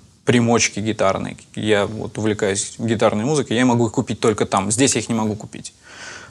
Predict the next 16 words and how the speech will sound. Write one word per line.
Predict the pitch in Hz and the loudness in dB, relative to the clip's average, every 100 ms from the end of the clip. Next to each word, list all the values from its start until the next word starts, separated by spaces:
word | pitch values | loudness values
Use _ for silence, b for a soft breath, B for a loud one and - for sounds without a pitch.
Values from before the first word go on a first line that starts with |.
| - | 0
А, | 113 110 104 92 - | 2 4 2 0 0
что | 170 180 | 2 4
касается | 143 147 - | 4 4 2
второго | 131 139 180 190 | 4 6 8 8
вопроса | 135 120 107 - | 6 6 2 0
по | 113 | 0
поводу | 117 110 107 | 2 2 4
того, | 117 | 4
чтобы | 107 117 | 4 0
перекрыть | - 120 117 123 - | 2 2 2 0 2
канал, | 117 113 107 95 B B B B | 2 4 4 2 B B B B
ну, | 120 135 151 - 131 | 2 4 2 0 0
э, | 120 117 113 113 | 4 6 4 4
я | 131 123 | 2 4
знаю, | 131 120 | 2 2
насколько, | 117 - 113 - 110 | 0 2 0 2 2